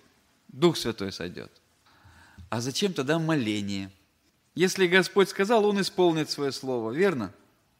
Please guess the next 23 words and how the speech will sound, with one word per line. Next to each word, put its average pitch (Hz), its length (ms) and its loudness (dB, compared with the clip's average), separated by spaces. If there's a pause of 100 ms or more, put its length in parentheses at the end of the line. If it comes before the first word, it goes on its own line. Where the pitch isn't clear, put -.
(640)
«А 151 120 4
зачем 190 460 6
моление?» 131 680 6 (1700)
Или 214 180 4
вот 185 300 4
мы 165 100 4
читаем 165 440 6
текст: - 280 0 (240)
«Веруй 180 720 6
в 156 100 -2
Господа 175 440 4
Иисуса 170 280 0
Христа, 151 320 -2
спасешься 151 520 0
и 127 40 -2
ты, 190 180 0
и 131 140 -2
весь 139 240 0
дом 104 240 -2
твой». - 240 -8 (960)
Предусматривает 160 1040 -2
ли 143 140 -2
это, 113 600 -2